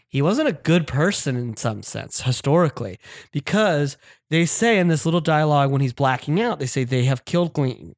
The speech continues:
Lincoln." No, Booth and Harold. If they are taken alive, if they talk,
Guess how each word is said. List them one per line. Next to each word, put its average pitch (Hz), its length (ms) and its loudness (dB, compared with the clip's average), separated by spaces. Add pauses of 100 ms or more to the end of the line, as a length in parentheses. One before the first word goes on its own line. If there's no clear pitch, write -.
Lincoln." 139 540 0 (100)
No, 147 600 0 (480)
Booth 160 200 2
and 175 120 2
Harold. 117 460 0 (220)
If 123 200 -4
they 156 120 0
are 202 120 0
taken 190 320 0
alive, 127 520 0
if 147 240 -4
they 147 200 0
talk, 117 600 -2